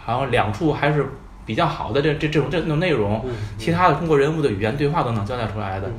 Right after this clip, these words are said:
Speaker 2: 嗯。
Speaker 1: 这在它里边是比较多的，而且它给的话外音的时间也长。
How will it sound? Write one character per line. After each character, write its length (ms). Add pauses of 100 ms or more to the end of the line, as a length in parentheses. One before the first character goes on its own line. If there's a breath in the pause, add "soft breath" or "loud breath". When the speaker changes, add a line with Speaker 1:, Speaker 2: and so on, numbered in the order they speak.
(140 loud breath)
Speaker 2:
嗯。 160
Speaker 1:
这 140
在 100
它 120
里 100
边 120
是 60
比 140
较 100
多 260
的， 200 (160)
而 120
且 120
它 80
给 160
的 80
话 220
外 60
音 80
的 60
时 180
间 140
也 140
长。 340